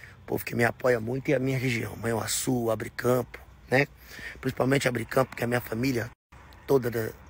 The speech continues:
de Abricampo, Matipó, Sericita, é, o Garimpo, Pedra Bonita, é, Rio Casca, essa região inteira na qual eu tenho um amor tremendo. Então,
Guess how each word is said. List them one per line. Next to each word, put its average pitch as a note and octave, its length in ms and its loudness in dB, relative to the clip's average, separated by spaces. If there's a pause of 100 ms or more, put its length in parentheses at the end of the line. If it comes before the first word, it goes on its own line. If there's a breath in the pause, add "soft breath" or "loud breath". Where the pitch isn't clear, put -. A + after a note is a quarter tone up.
(100)
de A2+ 80 0
Abricampo, B2+ 520 2
Matipó, C3+ 600 4 (500 loud breath)
Sericita, B2 720 2 (960 loud breath)
é, A#2+ 280 2
o A#2 80 0
Garimpo, B2 600 2 (1160 loud breath)
Pedra C3+ 280 10
Bonita, B2 560 4 (1200 loud breath)
é, A2+ 1300 4 (1040)
Rio C3 140 0
Casca, D#3 520 10
essa D3 140 -4
região B2 400 2
inteira B2 460 -2
na B2 140 -4
qual - 180 -6
eu - 40 -6
tenho A#2+ 180 0
um A#2+ 60 -4
amor A#2+ 280 -2
tremendo. F#2 420 -4 (1000)
Então, F3 400 2